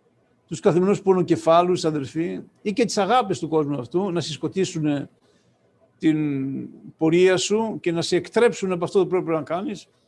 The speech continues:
που θα είναι η προσπάθεια να καθάρισεις την ψυχή σου.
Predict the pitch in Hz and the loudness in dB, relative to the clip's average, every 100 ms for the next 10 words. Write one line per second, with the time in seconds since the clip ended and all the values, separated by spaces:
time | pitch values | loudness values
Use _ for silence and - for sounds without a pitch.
0 | _ - 160 175 190 190 175 160 - _ | _ -8 -2 0 0 -2 -4 -6 -10 _
1 | _ _ _ 165 160 151 185 180 185 180 | _ _ _ -6 -4 -4 -2 0 0 -2
2 | 156 170 165 170 180 180 175 170 139 139 | -2 -6 -4 -2 2 2 0 -6 -8 -10
3 | - 175 - - - | -8 -8 -8 -14 -20